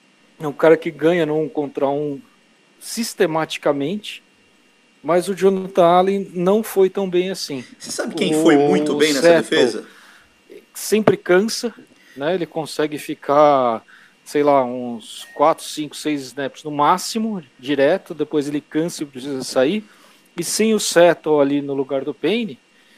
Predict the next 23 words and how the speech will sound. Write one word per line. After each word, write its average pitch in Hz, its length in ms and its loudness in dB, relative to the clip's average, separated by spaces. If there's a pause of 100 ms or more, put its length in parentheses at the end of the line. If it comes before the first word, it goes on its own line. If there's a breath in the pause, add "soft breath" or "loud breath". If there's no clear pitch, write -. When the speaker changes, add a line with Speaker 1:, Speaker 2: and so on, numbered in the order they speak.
(500)
Speaker 1:
é, 165 380 2
a 165 1120 0
coisa 175 340 -2
desanda 175 580 -6
completamente 180 1160 -6
sem 175 280 -10
o 175 40 -8
Nose 180 300 -8
Tackle 165 460 0
no 185 80 -8
esquema 180 340 -10
do 190 80 -4
Manus, 185 420 -6
que - 100 -12
ele 196 120 -8
não 202 100 -10
sabe 175 240 -4
o - 20 -12
que - 60 -16
fazer. 147 380 0
O 127 120 0
Bo 135 240 -2
Scarborough, 165 680 2